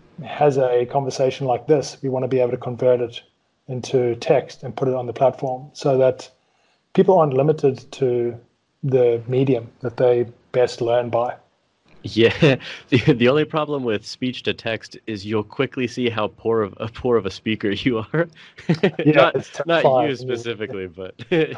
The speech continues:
Speaker 1: no, I've, I've,
Speaker 2: Yeah.
Speaker 1: I've seen people that I, I mean, yeah, people that I, I know are brilliant,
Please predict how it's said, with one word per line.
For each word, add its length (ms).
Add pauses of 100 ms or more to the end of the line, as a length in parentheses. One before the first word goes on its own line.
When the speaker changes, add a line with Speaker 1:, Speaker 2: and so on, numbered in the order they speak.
(160)
Speaker 1:
no, 300 (100)
I've, 120
I've, 260
Speaker 2:
Yeah. 220 (800)
Speaker 1:
I've 140
seen 340
people 440
that 140
I, 260
I 60
mean, 260 (1120)
yeah, 240 (200)
people 220
that 100
I, 380
I 40
know 540
are 440 (160)
brilliant, 540